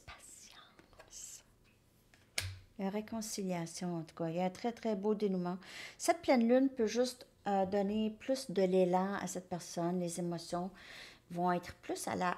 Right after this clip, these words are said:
hausse pour cette personne, ce qui va la pousser à vouloir vraiment, vraiment guérir, s-, euh, sortir de sa zone de confort, vraiment parler et dire, avouer s'il y a des choses à avouer, demander une deuxième chance,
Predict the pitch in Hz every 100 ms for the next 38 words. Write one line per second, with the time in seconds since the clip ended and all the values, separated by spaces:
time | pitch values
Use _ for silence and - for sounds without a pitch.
0 | - 165 185 - - - 180 - 170 -
1 | 180 175 170 - 190 214 220 208 - -
2 | 214 208 202 - 190 190 185 185 196 190
3 | - 160 190 208 202 202 196 180 175 185
4 | 185 - - - - 175 208 202 202 196
5 | 196 196 202 - - - - - - -
6 | - - - 185 170 - - 240 208 208
7 | 196 190 190 190 190 185 175 185 175 180
8 | 185 - _ _ - 190 214 214 214 214
9 | 196 175 180 180 - 170 170 170 165 175
10 | 175 - 170 165 165 160 165 170 - -
11 | - 175 165 160 151 170 165 - 156 151
12 | 151 156 160 165 175 170 170 170 214 202
13 | 190 185 190 170 - 202 202 196 -